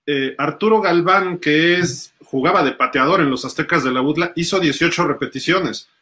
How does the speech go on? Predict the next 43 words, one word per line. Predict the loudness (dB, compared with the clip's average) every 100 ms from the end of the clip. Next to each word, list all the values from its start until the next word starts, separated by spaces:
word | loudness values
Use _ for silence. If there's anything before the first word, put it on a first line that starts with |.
| _ _
Y | -2
es | 0
un | 0
chavo | 0 2 2
de | 4
uno | 4 4 0
setenta | -2 -4 -4 -2 0
y | 0
dos, | 2 2 0 -2
que | -6
pesa | -2 -4 0 0 0 -2
setenta | -8 -12 -12 -10 -10 -6
y | -6
cinco | 0 0 0
kilos, | 0 0 0 0
es | 0
muy | 0
rápido, | 2 0 2 0 0
explosivo | -4 -10 -2 0 0 0 -4
y |
puede | -2 -2
jugar | 0 0 0
de | -2
corredor, | -8 -6 -2 -2 -2
receptor. | -6 -4 -2 -2 _ _ _ _ -2
Pero | 2 4
yo | 2 2
creo | 2 0
que | 0
para | 0 0 2 2
alguien | 2 0 -2
de |
su | -4 -8
tamaño, | -6 -4 0 0 0 -4 -6
su | -12 -6
peso | 0 0 -2 -4 -4
y | -6 -8
su | -14 -12
constitución | -12 -10 -10 -4 -2
debe | 2 2
levantar | 2 0 0 0 2
veintiocho | 0 0 -2 0
repeticiones. | -4 -4 -8 -8 -2 0 0 -4